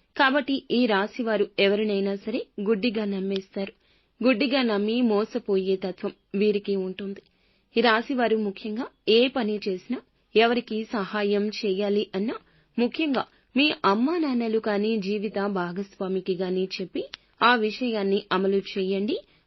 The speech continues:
అప్పుడే మీకు అంతా అనుకూలంగా ఉంటుంది. మీరు నష్టపోకుండా ఉంటారు. ఇక ఈ రాశివారు ఖచ్చితంగా ఈ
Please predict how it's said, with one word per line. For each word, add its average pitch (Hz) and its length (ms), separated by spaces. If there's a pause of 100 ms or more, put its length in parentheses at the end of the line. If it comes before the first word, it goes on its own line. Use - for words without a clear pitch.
అప్పుడే 226 360 (140)
మీకు 247 200 (180)
అంతా 226 260 (160)
అనుకూలంగా 196 520 (140)
ఉంటుంది. 196 380 (460)
మీరు 240 220 (160)
నష్టపోకుండా 202 760 (160)
ఉంటారు. 196 300 (380)
ఇక 233 140 (300)
ఈ - 20 (100)
రాశివారు 208 560
ఖచ్చితంగా 196 520 (220)
ఈ - 20